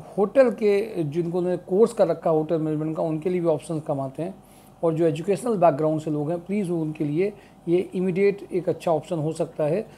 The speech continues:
Saturday के पहले सब close होने हैं। Thank you for today। Job and Tribe, my sure job dot com।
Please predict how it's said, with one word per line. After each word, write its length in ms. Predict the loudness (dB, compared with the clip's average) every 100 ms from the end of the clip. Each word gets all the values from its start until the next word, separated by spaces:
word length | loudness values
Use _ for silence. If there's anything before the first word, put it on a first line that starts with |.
| -20 -20
Saturday 480 | -4 2 4 6
के 100 | 4
पहले 260 | 4 2 2
सब 200 | -2 -2
close 220 | 0 0
होने 200 | 0 -4
हैं। 160 | -6 -14 -10 -2
Thank 240 | 0 0
you 80 | 0
for 140 | 0 0
today। 360 | 0 -2 4
Job 200 | 4 4
and 140 | 2 2
Tribe, 300 | 2 2 0
my 200 | 0 -2
sure 240 | -2 0
job 180 | -2 -2
dot 100 | -6
com। 140 | -8